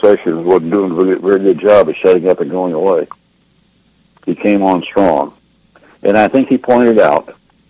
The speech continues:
the stupidity of what's going on in Washington, D C.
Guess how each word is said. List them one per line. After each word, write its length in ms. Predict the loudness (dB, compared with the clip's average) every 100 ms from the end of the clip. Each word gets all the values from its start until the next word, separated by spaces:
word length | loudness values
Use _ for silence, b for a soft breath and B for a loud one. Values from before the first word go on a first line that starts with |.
| _ _ _ _ _ _ _ _ _ _ _ _ _ _
the 100 | -12
stupidity 680 | -8 -4 -2 2 2 4 2
of 80 | 2
what's 160 | 2 0
going 260 | 0 0 2
on 160 | 2
in 60 | 4
Washington, 460 | 2 2 -4 -4
D 200 | -2 -2 0
C. 240 | 0 0